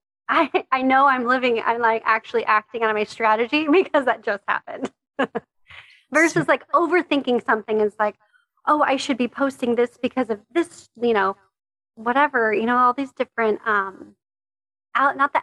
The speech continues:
Speaker 1: algorithm, but stra-, I don't wanna use the word strategy 'cause it's different, but yeah, like, this Instagram strategy. Like, I just, I was just
Speaker 2: I
Speaker 1: sharing my
Speaker 2: can't.
Speaker 1: truth.
Speaker 2: Yep.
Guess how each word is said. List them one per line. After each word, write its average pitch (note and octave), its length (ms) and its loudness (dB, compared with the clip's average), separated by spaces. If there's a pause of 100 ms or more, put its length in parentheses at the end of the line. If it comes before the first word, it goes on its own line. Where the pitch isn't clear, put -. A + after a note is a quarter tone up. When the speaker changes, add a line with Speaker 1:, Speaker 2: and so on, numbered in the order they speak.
Speaker 1:
algorithm, A#3 680 2
but - 180 -4
stra-, - 460 -2 (180)
I A#3+ 160 -6
don't B3 80 -2
wanna C4+ 160 0 (180)
use A#3 120 0
the - 80 -4
word G3+ 120 -2
strategy G#3 520 -4
'cause - 140 -12
it's - 200 -20
different, C4+ 320 -2
but A3+ 200 0 (540)
yeah, C#4+ 260 2
like, A3 160 -2 (160)
this A#3+ 200 -4 (120)
Instagram A#3+ 640 -2
strategy. B3 560 -2
Like, - 180 -10
I A3+ 220 -8 (100)
just, G#3+ 380 -4 (720)
I A3+ 140 0
was C4+ 120 -2
just C#4 160 -6 (100)
Speaker 2:
I E3+ 40 2
Speaker 1:
sharing G#3+ 260 0
my D#3+ 140 2
Speaker 2:
can't. D3+ 120 -2
Speaker 1:
truth. A#3+ 260 0 (580)
Speaker 2:
Yep. G3+ 220 2